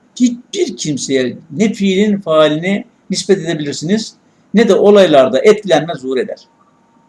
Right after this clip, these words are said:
Bir hal, bir edep, bir boyun büküşle İslami bir kisvenin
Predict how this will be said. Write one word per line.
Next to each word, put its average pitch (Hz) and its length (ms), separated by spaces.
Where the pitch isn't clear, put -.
Bir 202 140
hal, 220 420
bir 208 100
edep, 185 520
bir 196 200
boyun 196 320
büküşle 220 640
İslami 226 480
bir 180 200
kisvenin 262 720